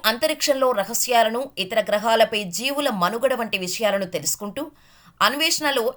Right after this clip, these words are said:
ఇప్పటివరకు ఎంతో మంది వ్యోమగాములు ప్రాణాలు కోల్పోయారు. వారిలో మొట్టమొదటి మనిషి వ్లాదిమిర్ కొమరోవ్. ఈ కొమరోవ్ ఎవరు? స్పేస్ ఫ్లైట్ కూలిపోతుందని కొమరోవ్కు ముందే తెలుసా?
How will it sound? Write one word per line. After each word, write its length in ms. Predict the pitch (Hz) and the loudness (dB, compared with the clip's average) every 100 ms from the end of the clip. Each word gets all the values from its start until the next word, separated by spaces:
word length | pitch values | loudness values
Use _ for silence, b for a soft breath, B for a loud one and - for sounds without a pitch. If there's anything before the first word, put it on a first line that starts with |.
| 220 | -4
ఇప్పటివరకు 640 | 220 294 285 277 240 269 | 0 2 4 2 0 -4
ఎంతో 400 | 254 214 254 294 | 2 2 4 2
మంది 280 | 277 254 240 | 2 -2 -6
వ్యోమగాములు 840 | 180 196 240 269 254 226 196 185 - | -4 -2 0 2 2 2 -2 -6 -2
ప్రాణాలు 400 | 190 175 214 226 | 2 2 2 -4
కోల్పోయారు. 600 | 220 165 160 180 147 127 _ _ _ - | -2 -4 0 0 0 -4 _ _ _ 0
వారిలో 400 | 185 226 226 220 | 4 4 2 0
మొట్టమొదటి 580 | 190 185 220 214 214 180 | 0 -2 0 0 -2 -4
మనిషి 460 | 190 190 302 381 - | -2 -2 -4 -6 -10
వ్లాదిమిర్ 540 | 180 190 226 247 247 | 4 4 4 0 -4
కొమరోవ్. 420 | 262 180 170 160 - _ _ _ 180 | -2 0 2 0 -2 _ _ _ -10
ఈ 120 | 196 | -6
కొమరోవ్ 460 | - 185 233 240 | 0 4 4 2
ఎవరు? 300 | 226 190 226 254 _ _ _ _ | 4 4 4 0 _ _ _ _
స్పేస్ 420 | - - 277 320 - | -6 6 6 6 2
ఫ్లైట్ 300 | 285 285 - | 2 2 -2
కూలిపోతుందని 880 | 269 285 285 262 262 240 226 208 262 | -2 0 0 -2 0 0 0 -2 -4
కొమరోవ్కు 480 | 214 196 262 285 285 | -2 2 4 4 2
ముందే 320 | 208 180 220 | -4 0 0
తెలుసా? 460 | 240 180 208 185 | 0 -2 0 0